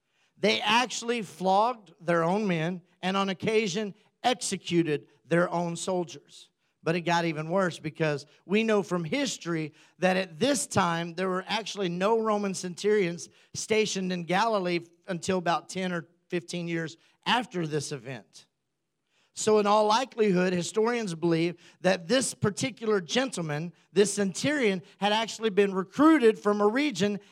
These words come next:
outside or around Galilee. Well, that's a big deal too, because everyone on the outside or around Galilee hated the Jews. They believed the Jews were a detestable race.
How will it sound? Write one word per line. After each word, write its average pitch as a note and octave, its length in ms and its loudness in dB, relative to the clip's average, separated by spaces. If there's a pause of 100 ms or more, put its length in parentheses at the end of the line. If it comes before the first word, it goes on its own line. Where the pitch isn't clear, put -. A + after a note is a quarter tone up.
(140)
outside G3 840 2
or G#3+ 220 4
around C#4 360 0
Galilee. D3+ 500 0 (160)
Well, E3+ 80 -4
that's C4+ 300 2
a A#3 60 0
big G3 280 -2
deal A3+ 220 2
too, D#4 240 0
because G#3 360 -2 (160)
everyone A3 760 0 (200)
on A3 140 0
the G#3+ 240 -4
outside F#3+ 800 0
or G#3+ 260 2
around C4 540 -2 (280)
Galilee G#3+ 760 0 (420)
hated D4 720 0 (200)
the F#3+ 140 6
Jews. D#3 640 -6 (720)
They C4 240 2
believed B3+ 460 0
the A#3 80 -2
Jews A#3 440 0
were G#3+ 280 2
a G3 80 0
detestable C4+ 1160 0 (180)
race. F#3+ 840 0